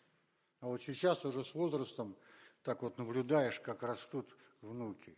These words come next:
и как родители, как формирование идет вот этого потомства. Братья и сестры, ну посмотрите,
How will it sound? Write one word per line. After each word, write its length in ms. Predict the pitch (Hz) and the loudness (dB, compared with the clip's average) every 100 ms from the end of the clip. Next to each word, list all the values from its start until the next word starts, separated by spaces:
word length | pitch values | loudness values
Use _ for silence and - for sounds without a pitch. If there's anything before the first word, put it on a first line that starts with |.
| - | -20
и 60 | |
как 280 | - 123 - | -4 -4 -2
родители, 600 | 113 113 113 107 98 85 - _ _ - - | -4 -4 -6 -10 -10 -12 -20 _ _ -20 -10
как 160 | - 123 | -4 -2
формирование 960 | - 131 127 135 139 139 127 110 104 | 0 0 2 4 6 6 6 4 0
идет 260 | 95 101 90 - - - - _ - | 0 -2 -4 -8 -20 -20 -20 _ -10
вот 260 | 104 104 123 | -6 -6 -8
этого 260 | 110 110 | -4 -4
потомства. 680 | 92 113 - 107 90 - - _ _ _ _ _ _ _ _ _ _ _ _ _ _ _ _ _ _ _ _ _ _ _ - | 0 0 0 -2 -2 -10 -16 _ _ _ _ _ _ _ _ _ _ _ _ _ _ _ _ _ _ _ _ _ _ _ -6
Братья 260 | - 147 165 | 0 2 2
и 40 | |
сестры, 300 | 151 185 - | 4 4 6
ну 120 | 165 | 2
посмотрите, 760 | 160 156 175 180 240 240 143 | 2 0 2 4 6 6 4